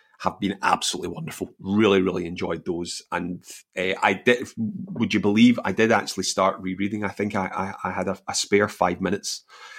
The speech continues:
uh, between review copies and, and all the rest of it. Uh, and I did start rereading, uh, Mythos, which is the first one. So it's, it, it's Stephen Fry retelling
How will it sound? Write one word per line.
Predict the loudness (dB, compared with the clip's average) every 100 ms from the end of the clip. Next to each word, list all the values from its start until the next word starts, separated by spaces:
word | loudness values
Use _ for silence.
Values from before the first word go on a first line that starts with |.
| -20 -8 2
uh, | 2
between | 2 0 2 2
review | 0 0 2 4 2 2
copies | 2 2 2 -2
and, | -2 -2
and | -2
all | 0 0
the |
rest | 0 -2 -2
of | -2
it. | -2 -6 _
Uh, | -2 -2
and | 0 0
I |
did | 0 0
start | 0 2 0
rereading, | -2 -2 -2 -2 -6
uh, | -8 0
Mythos, | 0 2 2 2
which | -4 -4
is | -6
the | 0
first | 2 4
one. | 0 0
So | -2
it's, | -2 -4 -4
it, | -4
it's | -2 0
Stephen | 4 4 4
Fry | 2 4 4 4
retelling | 0 -4 -2 0 0 0 -2